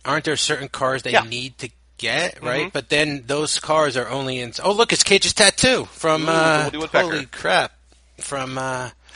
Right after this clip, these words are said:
Speaker 2: Raising Arizona.
Speaker 1: Raising Arizona. There's a sticker on the wall.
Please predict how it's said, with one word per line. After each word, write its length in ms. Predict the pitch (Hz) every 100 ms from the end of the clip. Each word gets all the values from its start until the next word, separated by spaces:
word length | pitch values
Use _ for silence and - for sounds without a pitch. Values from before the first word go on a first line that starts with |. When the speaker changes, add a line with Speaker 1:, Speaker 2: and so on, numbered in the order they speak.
| 131
Speaker 2:
Raising 240 | 113 110
Arizona. 260 | 107 107 113
Speaker 1:
Raising 220 | 131 135
Arizona. 460 | 135 131 131 147 101 - - _ _ -
There's 160 | 107
a 40 | 110
sticker 280 | - -
on 80 | 117
the 60 | 101
wall. 140 | 95